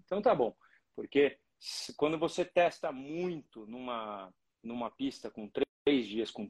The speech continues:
tanta quilometragem como foi, o Sérgio, o Sérgio Pérez com cento e trinta e poucas voltas, é, só, só num dia,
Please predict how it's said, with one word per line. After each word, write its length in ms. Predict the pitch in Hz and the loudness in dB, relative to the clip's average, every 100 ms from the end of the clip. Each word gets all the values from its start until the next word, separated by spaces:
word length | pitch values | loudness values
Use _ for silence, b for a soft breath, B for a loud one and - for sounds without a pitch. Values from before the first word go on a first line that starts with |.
| - | 0
tanta 320 | 165 190 170 | 2 4 0
quilometragem 680 | - 139 123 110 123 113 107 | 2 2 2 4 6 6 2
como 220 | - 107 | -10 -10
foi, 200 | - 131 | -4 -2
o 40 | 117 | 0
Sérgio, 420 | 135 131 120 - _ _ _ - | 0 0 -4 -10 _ _ _ -18
o 80 | |
Sérgio 340 | - 143 123 123 | 0 2 2 0
Pérez 460 | - 151 170 147 | 2 2 2 -4
com 180 | - 127 | -12 -16
cento 380 | - - 170 151 | -12 -10 -8 -8
e 20 | |
trinta 340 | 135 139 143 127 | -8 -8 -6 -6
e 60 | |
poucas 420 | - 139 - 107 | -2 -2 0 -4
voltas, 560 | 98 127 147 156 135 - _ _ _ | 0 2 2 -2 -8 -12 _ _ _
é, 320 | - 113 107 101 | -4 -2 -2 -4
só, 500 | - 147 165 147 113 | 0 4 4 4 -4
só 360 | - - 151 156 | -14 -4 -2 -2
num 200 | 143 120 | -4 -8
dia, 380 | 101 104 92 | -12 -12 -12